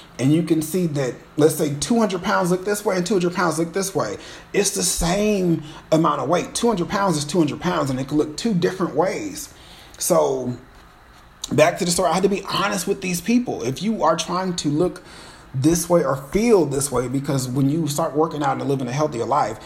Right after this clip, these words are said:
it's more about how you feel. The look is just a benefit. Like, you look better, you, your clothes fit better, but you're feeling better, you're healthier. So we're gonna get to being healthy, you know? So honesty,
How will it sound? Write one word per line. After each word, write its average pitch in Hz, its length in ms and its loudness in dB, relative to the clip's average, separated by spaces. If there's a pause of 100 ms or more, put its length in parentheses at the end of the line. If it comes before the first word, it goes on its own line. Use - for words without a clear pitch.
(260)
it's 190 160 -2
more 226 100 4
about 160 200 4
how 156 140 0
you 120 200 -2
feel. 104 500 -2 (380)
The 131 340 2
look 139 460 2
is 127 100 0
just 135 160 -4
a 117 40 -8
benefit. 110 680 -2
Like, 113 200 -6
you 120 100 2
look 139 280 4
better, 98 320 -6
you, 107 320 -6 (120)
your 107 160 -6
clothes 165 460 2
fit 85 140 -10
better, 92 320 -8 (340)
but 131 260 2 (300)
you're 135 180 0
feeling 151 640 2
better, 151 300 0
you're 120 260 -4
healthier. 151 1040 -2 (380)
So - 160 0
we're 175 140 0
gonna 190 200 2
get 165 240 4
to 156 80 0
being 143 220 2
healthy, 151 600 -6
you 170 120 -2
know? 120 360 -4 (280)
So 143 360 2 (320)
honesty, 160 600 2